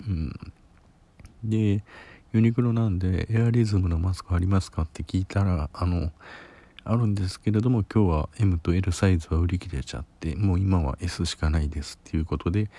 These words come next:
うん、とりあえず見に行ってみよう、エアリズムのマスクってどんなのかって言って、行ってみたんですけれども、まあ、三枚入りで、えー、九百九十円。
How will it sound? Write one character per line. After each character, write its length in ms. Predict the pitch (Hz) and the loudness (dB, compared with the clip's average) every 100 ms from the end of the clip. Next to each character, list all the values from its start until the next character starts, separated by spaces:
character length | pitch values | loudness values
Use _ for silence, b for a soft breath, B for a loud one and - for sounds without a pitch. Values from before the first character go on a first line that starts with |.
| B B B B B _ | B B B B B _
う 60 | 110 | -4
ん、 140 | 98 - | -2 -2
と 120 | - | 0
り 120 | 120 147 | 2 2
あ 40 | |
え 20 | |
ず 120 | 151 101 | 2 2
見 140 | 95 | 2
に 100 | 95 | 0
行 80 | 85 | -2
っ 40 | |
て 120 | - | -2
み 120 | 85 82 | 0 2
よ 120 | 82 | 2
う、 100 | 90 | 2
エ 140 | 104 | 2
ア 40 | 101 | 2
リ 140 | 98 | 0
ズ 160 | - 85 | 0 -2
ム 80 | |
の 100 | 78 | -2
マ 160 | 80 85 | -2 -4
ス 140 | - | -6
ク 100 | - | -10
っ 20 | - | -4
て 140 | 82 | 0
ど 160 | 80 92 | 2 2
ん 80 | |
な 140 | 98 82 | 2 0
の 100 | 80 | -2
か 120 | - | -6
っ 20 | |
て 60 | - - | -10 -12
言 100 | 76 | -12
っ 20 | |
て、 260 | - - - - | -12 -16 -16 -18
行 100 | 113 | -18
っ 40 | - | -6
て 100 | - | 0
み 120 | 98 | 0
た 140 | 92 82 | 0 -4
ん 100 | 82 | -4
で 120 | 82 | -8
す 120 | - | -6
け 100 | - | -2
れ 80 | 82 | 0
ど 80 | 78 | -2
も、 60 | 78 - B B B B _ _ - | -4 -8 B B B B _ _ -4
ま 120 | 110 | -2
あ、 20 | |
三 340 | 104 107 127 135 | 0 0 2 2
枚 320 | 131 127 123 | 2 0 0
入 140 | 123 | 0
り 60 | 120 | 0
で、 280 | 123 104 - - | 0 -2 -6 -8
え 260 | 87 71 78 | -6 -6 -8
ー、 20 | |
九 200 | - 107 | -2 0
百 280 | 78 - 76 | 0 -2 -4
九 240 | - 78 | -2 -2
十 180 | 80 69 95 | -4 -4 -4
円。 180 | 131 | -6